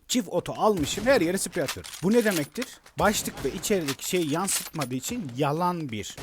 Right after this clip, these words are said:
videodur. Başlıkta yazanlar, videonun içerisindeki yazanlar doğru olmadığı için yalan oluyor. İşte bu yüzden "Neistat kapanıyor" başlığının altında ihtimaller konuşuyorsa bu video yalandır. Lütfen Neistat Mobil oynamayan, oyunda denk gelmediğiniz, oyunda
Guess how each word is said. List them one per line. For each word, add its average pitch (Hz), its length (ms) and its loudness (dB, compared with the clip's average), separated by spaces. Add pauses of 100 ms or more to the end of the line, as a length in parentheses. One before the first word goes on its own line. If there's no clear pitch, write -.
(120)
videodur. - 680 -8
Başlıkta 180 400 2
yazanlar, 208 460 0 (200)
videonun 180 380 0
içerisindeki 160 680 -2
yazanlar 185 580 0
doğru 170 220 4
olmadığı 143 300 0
için 196 120 -4
yalan 147 260 2
oluyor. 80 220 -10
İşte 151 300 -4
bu 233 100 0
yüzden 135 400 -2
"Neistat 190 400 -2
kapanıyor" 190 720 4
başlığının 151 380 -4
altında 110 460 -4 (100)
ihtimaller 160 600 2
konuşuyorsa 190 600 -4
bu 175 140 -2
video 131 220 -2
yalandır. 110 480 -4 (420)
Lütfen 139 420 -2
Neistat 170 500 0
Mobil 143 280 0
oynamayan, 156 600 2 (220)
oyunda 175 440 2
denk 156 240 -2
gelmediğiniz, 120 800 -2
oyunda 165 500 0